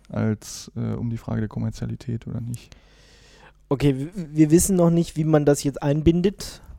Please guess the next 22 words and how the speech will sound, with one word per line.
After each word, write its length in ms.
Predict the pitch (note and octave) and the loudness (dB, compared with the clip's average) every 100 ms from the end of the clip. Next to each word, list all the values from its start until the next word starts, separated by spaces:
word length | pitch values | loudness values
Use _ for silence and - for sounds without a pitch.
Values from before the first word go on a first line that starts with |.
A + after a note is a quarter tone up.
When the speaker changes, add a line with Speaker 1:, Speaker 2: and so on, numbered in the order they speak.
| - | -12
Speaker 2:
Also 280 | C3+ B2+ | -8 -6
das 240 | C3 C3 C#3 | -6 -8 -8
ist, 280 | B2+ - C#3 | -12 -8 -4
das 80 | C3 | -4
ist 100 | C3 | -2
auch 140 | B2+ | -2
so 340 | - D#3 C#3+ C#3 | -2 -2 -2 -4
was. 300 | C#3 D3+ - | 2 2 2
Ich 120 | C#3 | -4
hab, 220 | D3+ - - | -4 -4 -12
äh, 180 | - | -10
zumindest 560 | C3 C#3+ D3+ E3+ - D#3 | -8 -4 -2 -2 -4 -8
schon 320 | - D#3 D3+ | -2 -2 -2
ein, 500 | - C3+ C3+ C#3 C#3 | -6 -2 0 0 -2
äh, 340 | C3+ B2+ B2+ A#2+ | -4 -2 0 2
WordPress-Plugin 1120 | C3+ - - E3 E3 - - D3+ D3+ D#3 E3 | 0 0 -4 -4 -4 -10 -6 -6 -4 -4 -2
gesehen, 460 | D#3 C3+ D3 D#3+ D#3+ - - | -2 0 0 0 -4 -14 -10
was 200 | C3 C3 | -4 -4
Sendezeiten 800 | - A#2+ C3 D3+ - E3+ D3+ F3 | -4 -2 -2 -2 -2 -2 -2 -6
einhält. 640 | A#2+ D#3+ D#3 E3+ G3 - | -8 -4 2 2 2 2
Speaker 1:
Mhm. 340 | D#3 B2 C#3 | 2 2 0
Speaker 2:
<laughs> 40 | F3 | -4